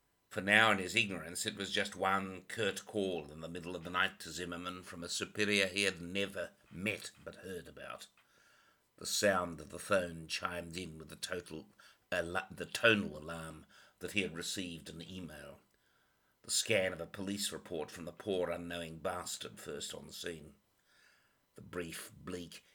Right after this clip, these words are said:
interrupting messages had forced him at the most ungodly hour to catch the earliest flight to Broome and pick up the rental for the solid drive inland to Parberdoux. Just another of those little communities so far from one another,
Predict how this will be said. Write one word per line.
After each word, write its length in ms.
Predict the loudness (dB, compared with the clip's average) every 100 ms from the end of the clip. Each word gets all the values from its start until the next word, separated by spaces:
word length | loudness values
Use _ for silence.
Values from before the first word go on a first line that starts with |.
| _
interrupting 600 | -2 4 4 4 -8 -6
messages 500 | -2 -2 -2 -4 -4
had 120 | -6
forced 400 | -2 0 0 -2
him 100 | -6
at 80 | -8
the 80 | -6
most 240 | -6 -6
ungodly 720 | -6 -8 0 2 2 -2 -4
hour 180 | -2 -4
to 80 | -6
catch 340 | -6 -4 -4
the 180 | -4 0
earliest 340 | 0 -2 -6 -6
flight 380 | -2 -2 -2
to 80 | -12
Broome 640 | -10 -2 0 0 -4 -8 -14 -20 -20 -20 _
and 160 | -18 -2
pick 160 | -2 -2
up 140 | -6
the 80 | -6
rental 400 | -6 -6 -8 -12
for 160 | -10
the 80 | -6
solid 440 | -4 -2 -2 -4 -6
drive 340 | -4 -4 -8 -8
inland 460 | -6 -6 -8 -14 -16 -20 _ _
to 80 | -12
Parberdoux. 840 | -4 -2 -2 -6 -6 -4 -4 -6 -10 _ _ _ _ _ _ _ _ _ _
Just 200 | -12 -8
another 340 | -8 -6 -4 -6
of 100 | -6
those 240 | -10 -8
little 200 | -10 -12
communities 640 | -10 -8 -6 -6 -6 -4 0
so 200 | 2 2
far 380 | 0 0 2
from 180 | 0 -4
one 200 | -6 -6
another, 380 | -4 -2 -2 -4